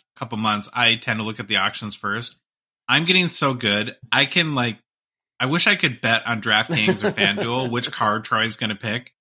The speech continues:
Speaker 1: 'cause I saw this card and I'm like, "Oh, there it is." Troy's pick with a bullet for sure.
Speaker 2: Now, you, where you didn't get asked the question, it's like, "Oh, do you have anything about Tretiak that you wanna tell us?"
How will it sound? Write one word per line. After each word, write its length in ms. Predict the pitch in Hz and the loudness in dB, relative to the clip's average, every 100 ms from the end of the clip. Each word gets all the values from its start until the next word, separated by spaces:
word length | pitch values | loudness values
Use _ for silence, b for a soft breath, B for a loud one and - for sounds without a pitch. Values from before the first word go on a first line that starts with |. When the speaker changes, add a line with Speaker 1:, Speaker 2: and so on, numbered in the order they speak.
| - | -10
Speaker 1:
'cause 100 | 135 | -2
I 120 | 127 | 2
saw 260 | 143 - 110 | 2 4 2
this 160 | 123 - | 2 -2
card 460 | - 127 127 131 | 2 4 6 4
and 100 | 117 | 2
I'm 140 | 110 107 | -2 0
like, 300 | 98 95 - - | -2 -4 -8 0
"Oh, 220 | 175 - _ - | 0 0 _ -10
there 160 | 127 156 | 0 4
it 60 | |
is." 420 | 165 143 135 - _ _ _ - | 4 4 0 -4 _ _ _ 0
Troy's 220 | 135 131 | 2 2
pick 300 | - 131 131 | 2 0 2
with 120 | 131 | -2
a 40 | 123 | -2
bullet 440 | 113 113 101 98 | 0 2 2 0
for 240 | - - 113 | -8 -6 -2
sure. 300 | - 98 95 | 2 2 0
Speaker 2:
Now, 280 | 127 143 131 | 4 4 4
you, 160 | 131 151 160 | 0 -4 0
where 120 | 165 | 2
you 120 | 147 | 2
didn't 500 | 127 190 180 127 113 | 4 2 2 -6 -6
get 160 | 139 151 | -4 0
asked 280 | 127 120 - | 4 4 2
the 80 | 123 | -8
question, 440 | - 127 - 123 | 0 0 2 0
it's 180 | 117 - | -2 0
like, 280 | 117 101 - | 0 0 -4
"Oh, 200 | - 135 | 2 4
do 140 | 113 117 | 4 4
you 120 | 123 | 4
have 120 | 120 | 6
anything 580 | 123 117 127 127 139 120 - | 4 2 2 2 0 -4 -8
about 320 | 117 123 117 | -2 2 2
Tretiak 520 | 113 127 120 131 131 127 | 2 0 2 4 4 2
that 60 | |
you 60 | 131 | 2
wanna 140 | 127 | 2
tell 240 | 127 131 135 | 4 4 4
us?" 240 | 143 - | 2 -8